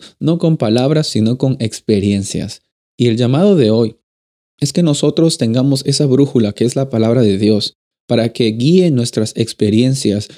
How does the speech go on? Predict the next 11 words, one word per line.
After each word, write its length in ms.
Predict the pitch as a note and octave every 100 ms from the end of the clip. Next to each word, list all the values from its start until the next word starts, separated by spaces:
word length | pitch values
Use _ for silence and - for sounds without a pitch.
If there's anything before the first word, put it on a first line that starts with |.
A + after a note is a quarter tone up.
| _
y 80 | B2
así 180 | A#2+ C#3+
como 220 | D#3+ C3
dice 280 | C3 C3+ A#2
Tito, 460 | - C#3 A#2 A2 - _
nosotros 580 | - A2 - C3 D3 C3+
veamos 440 | A2 A#2 C#3+ D3
la 100 | A#2+
manifestación 1200 | G#2+ G#2+ G#2+ - G#2 - G#2+ - - E3 F3+ A#2+ - _
de 120 | - F#2
Dios. 440 | F2 E2 -